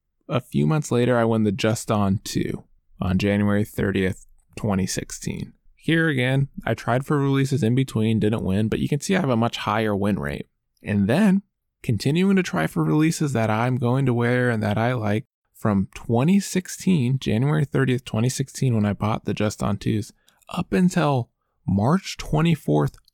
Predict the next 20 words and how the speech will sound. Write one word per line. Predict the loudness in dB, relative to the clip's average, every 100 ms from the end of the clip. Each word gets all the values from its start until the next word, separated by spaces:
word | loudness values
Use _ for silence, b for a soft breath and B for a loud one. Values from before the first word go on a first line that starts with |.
| -14
twenty | -2 0 2 4 4 2 -2
eighteen, | -4 -4 _ -2 2 2 0 -4 _ _
a | -2 -2
full | -2 -2 0 2 0
two | 0 2 2
years | 2 2 2 2 0 -4 _ -4
in | 0 2
between | 0 0 2 2 0
trying | 0 0 2 0
for | 0 0
releases, | 0 2 0 0 -2 -2
trying | -6 -2 0 2 2
to | 0
purchase | 0 -2 -2 -4
shoes | 0 2 2 0 -6 _ _ _
on | -2 0 2
the | 2
Nike | 0 -2 -4
sneakers | -4 -2 0 -2 -2
app, | -4 -4